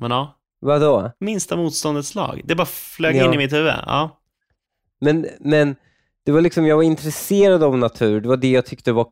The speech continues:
Speaker 2: kul.
Speaker 1: Mm.
Speaker 2: Men jag var duktig på Sam.
Speaker 1: Mm.
Speaker 2: Så det blev Sam Sam.
Speaker 1: Mm.
Speaker 2: Och det var ju så dumt i efterhand. Det är ju jättedumt i efterhand.
Speaker 1: För att
Speaker 2: För
Speaker 1: du
Speaker 2: du
Speaker 1: hade haft fler alternativ om du körde natur då, eller?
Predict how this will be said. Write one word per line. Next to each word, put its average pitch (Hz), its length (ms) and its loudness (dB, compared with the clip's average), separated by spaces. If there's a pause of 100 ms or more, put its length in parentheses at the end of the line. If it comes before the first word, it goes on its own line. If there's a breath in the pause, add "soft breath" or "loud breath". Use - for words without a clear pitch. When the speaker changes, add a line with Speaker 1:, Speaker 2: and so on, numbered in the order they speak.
(120)
Speaker 2:
kul. 135 440 0
Speaker 1:
Mm. 143 180 -2 (480)
Speaker 2:
Men 139 260 2
jag 131 120 4
var 123 260 0
duktig - 540 -2
på 135 80 -4
Sam. - 640 -8
Speaker 1:
Mm. 120 320 -4 (540)
Speaker 2:
Så - 160 -6
det 123 80 0
blev 110 200 0
Sam 101 420 -4
Sam. 127 440 -8 (380)
Speaker 1:
Mm. 98 260 -6 (720 soft breath)
Speaker 2:
Och - 260 -4
det 156 120 2
var 185 120 4
ju 185 60 2
så 139 120 -2
dumt 131 500 0
i 110 100 2
efterhand. 127 720 -6 (180)
Det 139 120 0
är 165 40 4
ju 151 120 0
jättedumt 135 720 -4
i - 40 -12
efterhand. - 420 -14 (380)
Speaker 1:
För 123 240 -2
att 117 160 -4
Speaker 2:
För - 160 -6
Speaker 1:
du 135 60 0
Speaker 2:
du 123 80 6
Speaker 1:
hade 113 720 0
haft 110 240 -8
fler 117 320 -2
alternativ 110 640 -4
om 104 140 -4
du 104 100 -6
körde 107 280 -4
natur 107 400 -4
då, - 160 -8
eller? 131 340 -4